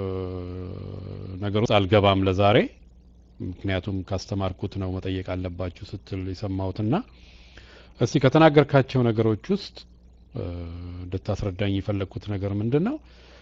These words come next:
እ፣ ባሪያ ነው፣ ነብይ ነው፣ እ፣ ሰው ነው፣ እ፣ ተአምራት ነው እና መልእክተኛ ነው።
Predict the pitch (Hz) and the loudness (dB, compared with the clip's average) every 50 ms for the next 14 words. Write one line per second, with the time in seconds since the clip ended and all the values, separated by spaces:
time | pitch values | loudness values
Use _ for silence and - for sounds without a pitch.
0 | - - - - - 110 101 92 92 92 90 90 104 107 117 120 120 117 104 95 | -20 -20 -20 -14 -10 -6 -6 -4 -4 -4 0 4 6 8 10 10 10 8 8 6
1 | 107 160 226 285 - - - 113 104 104 101 104 98 98 98 98 104 127 170 240 | 4 2 0 -2 -6 -6 -4 -2 0 2 2 2 2 2 2 2 0 0 -2 -4
2 | - - - - - - - - - - - 101 95 92 90 90 90 87 87 87 | -8 -12 -20 -20 -20 -20 -20 -20 -16 -12 -8 -8 -6 -6 -6 -6 -8 -8 -10 -10
3 | 87 90 85 - - 123 113 107 98 98 110 156 220 285 - - - - - - | -10 -10 -8 0 2 2 4 4 4 2 2 0 -2 -4 -8 -16 -20 -20 -20 -20
4 | - - - - 98 95 92 90 90 90 90 90 90 90 87 87 87 90 87 87 | -20 -14 -12 -10 -8 -8 -6 -6 -6 -6 -8 -8 -8 -8 -8 -10 -10 -10 -10 -10
5 | 87 87 - 113 110 110 107 107 113 120 110 104 - 104 104 127 185 254 - - | -10 -8 -4 -2 0 2 4 6 6 6 6 6 4 0 0 0 0 -2 -6 -12
6 | - - - - - - - - - - - - - - - - 104 98 98 104 | -20 -20 -20 -20 -20 -20 -20 -20 -20 -20 -20 -20 -20 -20 -16 -8 -6 -2 -2 0
7 | 107 104 104 104 110 - - - 110 104 101 101 95 95 95 92 87 | 0 2 2 0 0 0 0 0 2 2 4 2 2 2 2 0 0